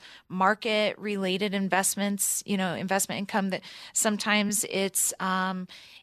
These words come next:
income that is coming directly from, like, an income type annuity. Um, but ultimately, we wanna make sure, this is our biggest goal, is to make sure that you're never going to run out of money, you're never going to run out of income,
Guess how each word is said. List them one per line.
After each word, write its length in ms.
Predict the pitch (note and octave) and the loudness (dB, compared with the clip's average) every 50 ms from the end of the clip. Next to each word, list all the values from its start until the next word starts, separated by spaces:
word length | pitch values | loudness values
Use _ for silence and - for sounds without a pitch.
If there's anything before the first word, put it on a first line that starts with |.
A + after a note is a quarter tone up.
| _ - | _ -2
income 580 | G3 G#3 G#3 A3 - - G#3+ G#3+ G#3+ G#3+ A3 | 0 0 0 -2 -2 0 2 2 2 2 2
that 160 | G#3 G#3+ G3 | 2 2 2
is 180 | G3+ G3 G3 - | 2 0 -2 -2
coming 460 | - - - F#3 F#3 G3 G3 G3 F#3+ | -4 -4 -4 -4 -2 -2 0 0 0
directly 440 | F3+ F#3+ F3+ F#3 F#3+ - - G3 F#3+ | 0 2 2 2 2 2 0 -6 -6
from, 200 | - - F#3 F#3 | -6 -4 -4 -4
like, 180 | F3+ F3 - - | -4 -4 -4 -6
an 100 | F3 - | -8 -6
income 600 | - - G3+ G3+ G3 - - A3 G3+ G3 F#3+ F#3+ | -4 -4 -4 -4 -4 -4 -4 -2 -2 -2 -2 -2
type 300 | - - G3 F#3+ F#3+ - - | -2 -2 -2 -2 -2 -4 -4
annuity. 720 | - F#3+ F3+ F#3 F#3+ F#3+ F#3+ F#3+ F#3 F#3 F#3 F#3+ G3 G#3 - - - - - - - - - | -4 -2 0 0 0 2 2 0 0 -2 -2 -2 -4 -6 -8 -12 -18 -18 -20 -20 -20 -8 -4
Um, 400 | F#3+ F#3+ F#3+ F#3 F#3+ F#3+ F3 - - | 0 0 2 0 0 -2 -6 -2 2
but 160 | - A3 E3+ - - - | 4 4 4 2 0 0
ultimately, 720 | A3+ C#4 E4 - - - C4 A#3 G#3 - - F#3+ G#3 G3+ | 0 0 2 0 -2 -2 -2 -2 -4 -4 -4 -4 -4 -4
we 280 | G3 F3+ F3+ G#3 A3 A#3 | -6 -6 -4 -4 -4 -2
wanna 300 | A#3+ C4 B3+ B3+ B3+ A#3+ | 0 2 2 2 2 2
make 240 | A#3 A3+ A3+ G#3+ - | 0 0 0 0 0
sure, 460 | - - - D4 C4 F#3+ E3 E3 F3+ | 0 2 2 2 2 4 2 2 0
this 240 | F#3 F3+ E3+ - - | -2 -2 -2 -2 0
is 120 | E3+ - | 0 0
our 140 | D3 D3 - | 0 0 -2
biggest 480 | - - - A#3 B3+ C4+ C#4 C4+ - | -2 -2 0 0 2 2 0 0 -2
goal, 320 | - C4+ D4 C4+ G#3+ F#3+ F#3 | 0 0 2 2 4 2 2
is 140 | F#3 F3+ - | 0 -2 -6
to 100 | - G3 | -6 -4
make 160 | F#3 F#3+ F#3 | -4 -2 0
sure 240 | - - C#4 C#4+ C4 | 0 2 2 2 0
that 120 | G#3 - | 0 -2
you're 140 | - F#3 G3+ | -4 -2 -2
never 480 | F#3+ F#3 F3+ F3+ F3+ F#3 F#3+ F#3 A3+ A#3+ | -2 0 0 2 2 2 2 2 0 -2
going 300 | A3 A3+ A3+ A3 A3+ A3 | 0 0 0 0 0 -2
to 140 | - - F#3+ | -2 -4 -2
run 200 | F3 F3+ F#3 F#3+ | 0 2 2 4
out 140 | F#3+ G3+ | 2 2
of 100 | A#3 A3 | 0 0
money, 380 | G3+ G3 F#3+ F3+ F#3 F#3 F#3 F#3+ - - - - - _ | -2 -2 0 0 -2 -4 -6 -8 -12 -18 -20 -20 -20 _
you're 140 | - E3 F3 | -8 -6 -4
never 320 | F3+ F3+ F3+ G3 A3+ A#3+ A#3 | 0 0 0 2 2 0 0
going 240 | - A3+ A3+ A3+ | 0 0 0 0
to 100 | A3 - | 0 0
run 160 | G#3+ G#3+ G#3 G#3 | 0 2 2 4
out 140 | G#3 G#3 | 4 2
of 100 | G#3+ G3 | 2 2
income, 560 | F#3 F#3 F3+ F3 - - F#3 F3+ F3 F3+ F3+ | 0 -2 -2 -4 -8 -8 -8 -8 -8 -8 -10